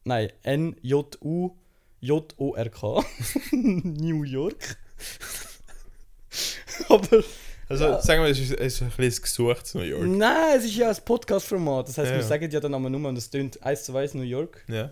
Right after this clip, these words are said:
Speaker 2: das stimmt.
Speaker 1: Es wird halt nicht gleich geschrieben. Und auf Platz eins, ja, ist eigentlich nicht überraschend, ist New York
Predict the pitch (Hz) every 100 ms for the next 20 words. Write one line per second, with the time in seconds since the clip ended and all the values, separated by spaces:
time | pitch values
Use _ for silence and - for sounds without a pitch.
0 | - - - 139 143 - 117 131 - 117
1 | 110 113 - 101 92 107 - - - -
2 | - _ - 165 156 143 139 - 117 135
3 | 135 - - - - 104 104 98 113 107
4 | 110 104 101 104 - 110 104 101 110 107
5 | 110 - -